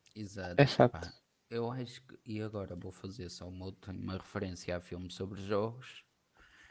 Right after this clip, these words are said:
Speaker 1: Eu acho que se devier a fazer um remake do One in Shambara.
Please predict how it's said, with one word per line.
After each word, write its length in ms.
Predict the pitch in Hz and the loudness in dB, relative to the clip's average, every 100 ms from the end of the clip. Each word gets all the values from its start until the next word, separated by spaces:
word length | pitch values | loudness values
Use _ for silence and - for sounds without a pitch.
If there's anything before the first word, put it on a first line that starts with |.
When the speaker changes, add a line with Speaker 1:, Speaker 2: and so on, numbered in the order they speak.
| - - | -20 -10
Speaker 1:
Eu 220 | 110 104 | -2 0
acho 260 | 107 92 - | 0 -2 -6
que 120 | - 92 | -10 -10
se 180 | - - | -10 -12
devier 380 | 98 104 107 113 | -4 0 2 0
a 60 | |
fazer 320 | 110 113 110 | -4 -6 -2
um 80 | 117 | -4
remake 480 | 117 120 123 127 127 | -2 -4 -2 -4 -2
do 140 | 127 | -2
One 220 | 131 127 127 | 0 0 -2
in 140 | 127 | -2
Shambara. 640 | - 135 147 165 131 127 | -4 -4 -4 -4 -4 -8